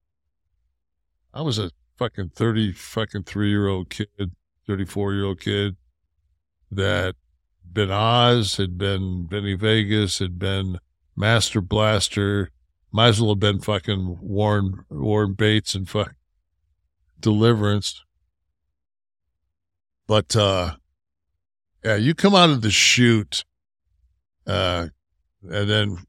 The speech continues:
have the company back you with, uh, going against their, their, their, their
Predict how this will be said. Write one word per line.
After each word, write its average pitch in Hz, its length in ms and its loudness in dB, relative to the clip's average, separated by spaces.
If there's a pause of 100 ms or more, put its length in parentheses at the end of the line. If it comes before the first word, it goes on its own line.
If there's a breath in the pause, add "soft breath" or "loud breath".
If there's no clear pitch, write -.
(440)
have 117 200 0
the 113 120 -4
company 101 720 -2 (500)
back 117 400 4
you 98 420 -2 (500)
with, 110 340 -2 (160)
uh, 90 400 -2 (1160)
going 113 280 2
against 101 480 -2
their, 98 200 -2
their, 101 200 -10
their, 95 420 -6 (200)
their 92 300 -8